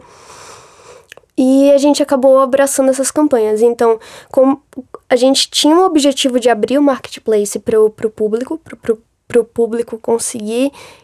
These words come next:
criar os N F Ts no nosso marketplace, só que a gente acabou deixando fechado e trabalhando só com empresas. Então, esse marketplace que a gente tem hoje, ele tá muito mais B two B do que B two C.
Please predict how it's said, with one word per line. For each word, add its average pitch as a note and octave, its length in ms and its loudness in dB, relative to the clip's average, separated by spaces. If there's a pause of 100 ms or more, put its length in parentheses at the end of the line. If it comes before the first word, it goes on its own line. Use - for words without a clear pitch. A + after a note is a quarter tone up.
(140)
criar A#3 420 2
os C#4+ 120 2
N C4 140 4
F A#3 180 -4
Ts B3 340 2
no B3+ 120 4
nosso A3+ 240 0
marketplace, A3+ 800 -4
só B3 140 -4
que A#3+ 100 -20
a A#3 40 -14
gente A#3 200 0
acabou A#3 280 -2
deixando A3+ 400 -2
fechado A3+ 800 -2
e A3+ 420 -4
trabalhando A3+ 500 0
só G#3+ 280 -2
com A#3 360 2
empresas. G3 540 -4
Então, G3+ 340 -2 (580)
esse B3+ 640 2
marketplace A#3+ 760 -2
que - 100 -2
a A#3 40 2
gente A#3 300 0
tem A#3 360 0 (460)
hoje, B3 380 2
ele C4 180 4
tá A#3+ 160 -2
muito B3+ 260 0
mais A#3+ 220 0
B A#3 180 -6
two A#3 180 -8
B A3 160 -8
do A#3 120 -8
que A3+ 140 -4
B A3 120 -6
two A#3+ 180 -14
C. G#3+ 340 -10